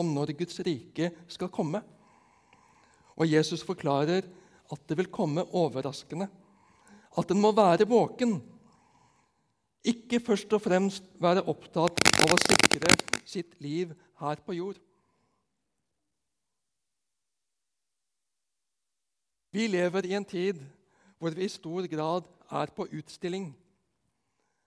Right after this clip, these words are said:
Om det er i studier, om det er på jobb, hvor en skal prestere, en skal dokumentere, en skal synliggjøre hva en har gjort, hva en har fått til,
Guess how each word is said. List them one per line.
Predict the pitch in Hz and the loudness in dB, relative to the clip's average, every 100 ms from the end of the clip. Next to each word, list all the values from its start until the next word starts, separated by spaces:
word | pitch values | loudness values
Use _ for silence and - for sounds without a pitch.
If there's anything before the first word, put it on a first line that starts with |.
| _ _ _ - | _ _ _ -10
Om | 156 156 | -8 -4
det | |
er | 156 143 143 | -4 -4 -6
i | |
studier, | - 233 240 233 233 240 - - _ | -8 -6 -4 -2 0 0 -4 -20 _
om | - 151 156 | -12 -8 -4
det | |
er | 147 | -6
på | - 156 | -6 -4
jobb, | 175 226 226 175 _ _ _ _ _ _ _ _ _ _ _ - | -2 -2 -4 -16 _ _ _ _ _ _ _ _ _ _ _ -8
hvor | 160 | -4
en | 185 | -4
skal | 175 165 - | -6 -10 -8
prestere, | 147 139 - 220 233 247 254 - _ _ _ _ 156 | -8 -8 0 0 2 0 -4 -8 _ _ _ _ -12
en | |
skal | - 151 | -10 -10
dokumentere, | 147 - 139 135 226 220 220 240 233 _ _ _ _ _ - | -10 -10 -10 -6 -2 0 0 -2 -4 _ _ _ _ _ -12
en | 147 | -10
skal | - 156 | -8 -8
synliggjøre | - 226 202 165 170 175 180 220 208 - - | -4 -2 -2 -2 -2 0 0 -4 -6 -18 -12
hva | 131 | -8
en | 131 139 | -8 -8
har | 127 151 | -10 -8
gjort, | 277 _ _ _ _ _ | -10 _ _ _ _ _
hva | 139 139 | -6 -4
en | 135 | -4
har | 127 | -6
fått | 233 233 226 | -6 -6 -4
til, | 220 | -4